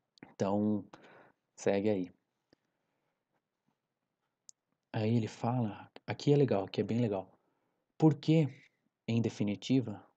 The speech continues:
a expressão espanhola, né? Por que, por que de, de qualquer forma, se acreditou necessário recorrer à raça, língua e território nativos para compreender o feito maravilhoso das nações modernas?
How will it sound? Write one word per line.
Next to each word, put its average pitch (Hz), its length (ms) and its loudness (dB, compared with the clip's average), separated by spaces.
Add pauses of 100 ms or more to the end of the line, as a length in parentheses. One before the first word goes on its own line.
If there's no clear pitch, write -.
a - 60 -20
expressão 107 300 -4
espanhola, 101 440 -4
né? 107 100 -4
Por 113 180 -12
que, 127 420 2 (880)
por 123 140 -8
que 135 140 0
de, 120 200 0
de - 180 -8
qualquer 110 300 0
forma, 120 460 -2 (420)
se - 160 0
acreditou 120 460 2
necessário 123 580 2
recorrer 113 540 0
à 104 80 2
raça, 110 500 -2
língua 123 320 0
e 107 60 0
território 107 640 0
nativos 113 640 -6 (480)
para 110 160 0
compreender 135 680 0
o 135 40 -2
feito 127 340 2
maravilhoso 123 760 0
das 123 380 -2 (400)
nações 120 400 0
modernas? 101 640 -2